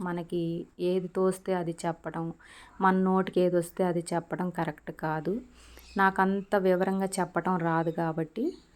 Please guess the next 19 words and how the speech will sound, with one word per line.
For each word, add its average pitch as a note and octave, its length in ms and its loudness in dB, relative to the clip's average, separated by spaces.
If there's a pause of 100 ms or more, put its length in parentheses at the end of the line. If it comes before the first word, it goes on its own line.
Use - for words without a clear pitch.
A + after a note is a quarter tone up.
వీడియో F3+ 340 4
చూసి F3+ 440 -4
మీరు F#3+ 200 0
అర్థం D#3+ 340 -2
చేసుకుంటారు E3 880 -4
అని F3+ 320 -2 (200)
నేను E3 320 0
ముందుగానే E3 520 0
చెప్తున్నాను. E3 760 -6 (640)
ఇది G3 140 6
వచ్చేసి G3 840 2 (100)
ఋషికేశ్ F#3 560 2
వెళ్ళినప్పుడు E3 680 2
రిటర్న్లో F3 520 0
మేము D#3+ 460 -2 (100)
ప్రేమ E3 300 2
మందిరు E3 840 -2 (180)
వెళ్ళామండి D#3+ 520 0
చూడటానికి. D#3+ 840 -6